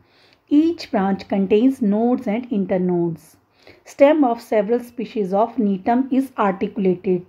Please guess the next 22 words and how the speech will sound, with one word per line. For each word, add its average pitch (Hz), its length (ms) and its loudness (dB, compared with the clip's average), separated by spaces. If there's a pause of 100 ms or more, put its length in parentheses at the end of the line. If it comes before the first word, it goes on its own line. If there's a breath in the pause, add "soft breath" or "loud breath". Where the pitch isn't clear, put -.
(460 soft breath)
that 196 320 2
is 247 180 -2
jointed 196 480 -2
due 196 140 -2
to 190 140 -10
presence 180 520 -2
of 269 160 2
nodes. 180 640 0 (720 soft breath)
In 294 160 4
climbing 233 440 2
species, 277 440 -4
the 233 140 2
branches 202 540 0
of 302 180 0
the 220 80 -4
limited 196 520 -2
growth 202 360 0 (120)
are 208 380 0 (440 soft breath)
short 262 360 4
nodes, 208 560 -2 (440)
are 220 240 2
generally 220 720 0